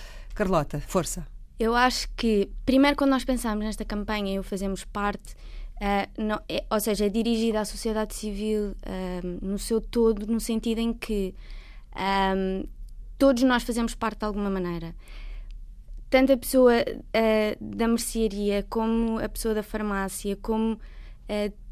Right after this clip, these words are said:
Speaker 2: todas as pessoas, eh, da sociedade fazem parte deste acolhimento de alguma maneira. E, e há bocado, eh, estava a dizer que não,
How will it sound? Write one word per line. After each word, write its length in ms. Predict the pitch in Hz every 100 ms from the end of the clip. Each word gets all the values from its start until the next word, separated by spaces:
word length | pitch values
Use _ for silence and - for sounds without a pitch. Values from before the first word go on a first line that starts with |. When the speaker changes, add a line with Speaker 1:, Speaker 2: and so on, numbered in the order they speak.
| - -
Speaker 2:
todas 320 | 285 277 269
as 120 | 269
pessoas, 640 | - - 247 220 208 202 -
eh, 380 | 214 202 202 202 208
da 220 | 208 220
sociedade 540 | - 240 247 233 233
fazem 400 | - 254 247 247
parte 220 | 240 226 220
deste 220 | 214 220
acolhimento 440 | 214 208 202 196
de 60 | 196
alguma 240 | 196 190
maneira. 420 | 190 180 165 160 170 - - - - - - - -
E, 440 | 233 233 233 233 - -
e 160 | 226 214 - 220
há 140 | 220
bocado, 280 | 214 233 220 - -
eh, 300 | 214 208 208 -
estava 240 | - 208 202
a 40 |
dizer 280 | 202 196 208
que 100 |
não, 100 | -